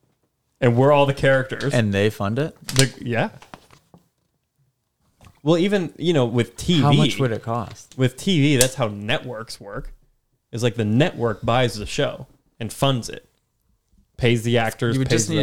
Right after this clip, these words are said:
Speaker 2: it to get started.
Speaker 1: Right.
Speaker 2: Right.
Speaker 1: Well, that's what Flight Plan is. That's the ticket to Netflix is in their eyes. They want that Drive to Survive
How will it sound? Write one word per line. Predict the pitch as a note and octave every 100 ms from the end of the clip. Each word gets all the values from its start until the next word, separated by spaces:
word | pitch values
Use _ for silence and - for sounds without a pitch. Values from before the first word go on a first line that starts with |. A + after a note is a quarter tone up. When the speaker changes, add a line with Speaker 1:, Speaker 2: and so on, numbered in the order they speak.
| A#2+
Speaker 2:
it |
to | A2
get | G2 F2
started. | - A#2+ B2 - G#2 - _ _ _
Speaker 1:
Right. | E3 - - _
Speaker 2:
Right. | G2 G#2+
Speaker 1:
Well, | B2 A2
that's | G#2+
what | G#2
Flight | - C3 -
Plan | - -
is. | - - _ _ _ _ _ _ _
That's | A#2 -
the | -
ticket | - A#2 -
to | -
Netflix | G#2+ A2+ - - -
is | A2 G#2 A2
in | B2+ A2
their | G#2 G2+ -
eyes. | - - -
They | B2+
want | B2+ B2+ A#2+
that | A2+ G#2+ - _ _ _ _ _
Drive | - A2 G#2+
to | A2
Survive | A2+ G#2 A2+ G2 A2